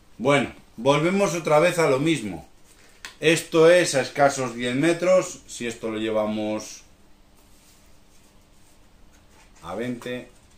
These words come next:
treinta, cuarenta, cincuenta, etcétera, etcétera, etcétera, etcétera. ¿Qué vemos? Pues que cada vez se va a ir más.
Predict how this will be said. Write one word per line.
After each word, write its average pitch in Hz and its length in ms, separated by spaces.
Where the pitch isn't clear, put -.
treinta, 110 680
cuarenta, 104 760
cincuenta, 101 960
etcétera, 90 580
etcétera, 87 440
etcétera, 82 480
etcétera. 135 580
¿Qué 139 140
vemos? 151 520
Pues 107 160
que 98 160
cada 95 240
vez 110 180
se 107 140
va 110 140
a 110 100
ir 110 120
más. 92 380